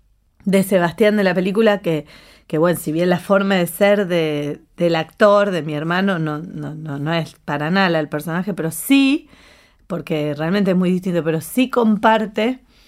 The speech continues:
una sensibilidad o una mirada política, que son todas cosas que creo que vos tenés muchísimo como persona y como cineasta y como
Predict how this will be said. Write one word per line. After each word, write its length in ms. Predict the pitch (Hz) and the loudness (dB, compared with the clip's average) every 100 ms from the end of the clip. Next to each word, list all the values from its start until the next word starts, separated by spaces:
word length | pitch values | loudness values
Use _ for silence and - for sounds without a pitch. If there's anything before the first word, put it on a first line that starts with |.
| _ _ - | _ _ -6
una 720 | 202 208 208 196 180 165 156 | -2 0 2 2 0 -2 -4
sensibilidad 1120 | - 170 165 196 175 175 185 202 226 233 233 | -2 -2 -2 -2 0 2 4 6 6 4 2
o 100 | 175 | 0
una 220 | 165 185 190 | 0 0 0
mirada 520 | 180 180 202 220 220 | 2 4 4 4 4
política, 880 | 190 196 226 214 214 185 190 196 202 - - | 2 2 2 0 -2 -4 -2 -4 -6 -18 -12
que 120 | - 185 | -6 -2
son 180 | 202 190 | 0 2
todas 240 | 220 220 | 2 2
cosas 380 | - 240 220 226 | 0 -2 0 -2
que 140 | - | -4
creo 220 | - 208 185 | -2 -2 0
que 120 | 185 | 2
vos 200 | 196 190 | 0 0
tenés 280 | 196 190 185 | -2 0 0
muchísimo 880 | 190 185 254 240 - 190 196 220 | -2 -2 -2 -2 -2 -2 -2 -4
como 500 | 196 165 151 147 139 - _ _ - | -4 -4 -4 -6 -10 -14 _ _ -8
persona 680 | 151 - - 240 254 302 403 _ _ - | -8 -4 2 4 4 2 -2 _ _ -6
y 140 | 185 | -6
como 240 | 180 151 143 | -4 -6 -6
cineasta 840 | 175 156 165 208 - - 233 247 311 | -6 -4 -2 -4 -4 -2 0 0 -4
y 140 | 160 | -8
como 640 | 165 160 156 151 147 143 | -4 -4 -4 -6 -6 -8